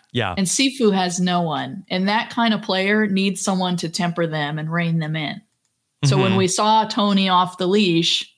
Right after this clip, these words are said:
Speaker 2: he was voted out quickly 'cause he was running around like the nut he is. Um, but when he has a Trish to roll, to keep him on that leash or Sarah to, uh, do so, he plays much better.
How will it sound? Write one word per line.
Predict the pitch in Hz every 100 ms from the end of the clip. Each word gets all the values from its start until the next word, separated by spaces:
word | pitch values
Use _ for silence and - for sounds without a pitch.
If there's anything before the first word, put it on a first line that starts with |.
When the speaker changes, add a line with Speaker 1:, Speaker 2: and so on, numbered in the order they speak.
| _
Speaker 2:
he | 208
was | 196 175
voted | 190 180 180
out | 175 170
quickly | - 208 190 170
'cause | 170 175
he | 175
was | 170
running | 175 170 170
around | 170 170 165 165 165 - - - _
like | - 175 165
the | 175
nut | 175 175
he | 175 185 165
is. | 175 156 165 - _ _ _ _ _ -
Um, | 170 160 170 190
but | 208 185 180
when | 190
he | 185
has | 180 185 180
a |
Trish | 175 202 190 185
to | -
roll, | 180 185 180 180
to | - 175 165 175
keep | - 214
him | 196
on | 180 175
that | 165 160
leash | 170 170 165
or | - 165
Sarah | 165 220 262 160 165
to, | 175 165 170 170 _ _ -
uh, | 175
do | 175 175
so, | 170 160 151 160 -
he | - 180
plays | 170 180 170
much | 151 151 -
better. | 165 139 147